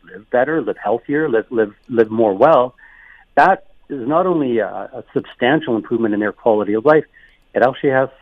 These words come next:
saves a lot of money on the healthcare system because we're having less people going in with chronic pain and, and, and chronic issues they have to manage. So, yeah, I agree with you. I mean, people should have access to C B D. And, and I think the other thing is that they shouldn't have to go to a cannabis store to get it.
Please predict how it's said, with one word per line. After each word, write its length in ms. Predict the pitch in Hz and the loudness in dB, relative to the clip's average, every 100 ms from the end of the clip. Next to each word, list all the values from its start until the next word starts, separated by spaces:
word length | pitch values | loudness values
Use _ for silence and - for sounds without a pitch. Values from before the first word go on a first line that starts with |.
| - | -2
saves 220 | 117 127 | 0 -2
a 60 | 139 | 2
lot 160 | 147 | 2
of 60 | 143 | 4
money 200 | 139 143 | 0 -2
on 60 | |
the 80 | 143 | 0
healthcare 360 | 147 185 117 95 | 0 0 -2 -2
system 280 | 104 - 117 | -4 -4 -4
because 200 | 135 107 | -2 -2
we're 120 | 110 | 0
having 420 | 110 110 113 107 | 0 2 0 2
less 160 | 110 107 | 0 0
people 200 | - 117 | -6 -10
going 340 | 113 107 107 104 | -6 -6 -4 -6
in 160 | 107 | -8
with 120 | 101 - | -10 -12
chronic 360 | - 101 98 - | -4 -2 -2 -6
pain 200 | 92 95 | -6 -6
and, 180 | 98 - | -8 -6
and, 220 | 95 98 - | -6 -6 -8
and 100 | 104 | -12
chronic 300 | - 95 95 | -8 -8 -6
issues 240 | 98 110 95 | -6 -6 -2
they 60 | 101 | -4
have 120 | - | 0
to 60 | |
manage. 280 | 107 123 104 - | 2 2 2 2
So, 140 | 120 - - - - - | 2 2 -10 -20 -18 2
yeah, 160 | 160 | 4
I 100 | 131 | 6
agree 240 | 117 117 165 | 2 0 -6
with 120 | 160 | -4
you. 80 | 107 | -8
I 20 | |
mean, 220 | 104 95 - | -6 -12 -8
people 260 | 131 156 151 | -6 -4 -4
should 160 | 139 | -4
have 120 | 123 | 0
access 300 | 113 107 - - | 0 0 -4 -10
to 100 | 101 | -10
C 100 | - | -10
B 120 | 98 98 | -8 -2
D. 160 | 117 | -2
And, 140 | 139 151 | 0 0
and 160 | 165 160 | 2 2
I 60 | |
think 200 | 156 208 | 2 -2
the 120 | 202 208 | 0 2
other 100 | 220 | 2
thing 120 | 202 | -2
is 80 | 180 | 0
that 160 | 170 - - - _ | 0 -2 -14 -20 _
they 120 | 143 | 0
shouldn't 220 | - 156 | 0 0
have 120 | 156 | 0
to 80 | 156 | 2
go 100 | 151 | 2
to 80 | 151 | 2
a 80 | 147 | 0
cannabis 360 | 139 143 139 | -2 -2 -4
store 180 | - 151 | -2 -2
to 80 | 139 | 0
get 160 | 175 | 0
it. 100 | 160 | -2